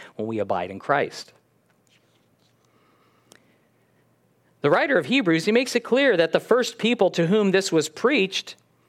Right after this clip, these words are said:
they had a rest that they did not enter into because of unbelief.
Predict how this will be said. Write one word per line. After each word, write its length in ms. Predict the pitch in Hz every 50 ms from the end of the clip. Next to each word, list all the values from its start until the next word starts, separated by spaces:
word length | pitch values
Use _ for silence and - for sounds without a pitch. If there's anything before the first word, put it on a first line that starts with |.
| _ _ _ _ _ _ -
they 140 | 160 180 180
had 200 | 196 208 202 175
a 80 | 156
rest 540 | 143 139 165 240 294 262 190 185 - - -
that 160 | 175 160 160
they 100 | 175 160
did 260 | 156 127 180 214 190
not 200 | 190 185 180 - -
enter 320 | 180 180 170 - 170 160 202
into 340 | 277 302 - - 170 165
because 340 | 156 160 151 - 156 143 147
of 100 | 170 135
unbelief. 720 | 120 113 117 120 165 190 262 311 254 - - - - -